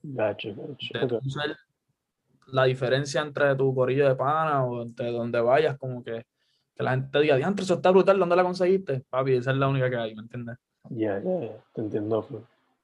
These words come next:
Speaker 1: De hecho, yo, no, te lo, te hablo de esto after grabar porque es una idea que me gustaría quizá en el futuro hacerlo como que. Pero moving on,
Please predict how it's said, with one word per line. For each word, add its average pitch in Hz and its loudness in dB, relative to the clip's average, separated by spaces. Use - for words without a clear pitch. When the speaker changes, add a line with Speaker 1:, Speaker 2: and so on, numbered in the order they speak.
Speaker 1:
De 117 4
hecho, 117 2
yo, 113 4
no, 196 2
te 131 6
lo, 131 8
te 127 -2
hablo 113 4
de 123 6
esto 123 2
after 110 2
grabar 107 0
porque 107 -4
es 120 -2
una 113 2
idea 113 4
que 120 0
me 113 0
gustaría 107 0
quizá 110 -2
en 117 0
el 110 -6
futuro 110 -2
hacerlo 107 -2
como 104 -6
que. 104 -4
Pero 110 4
moving 139 6
on, 135 2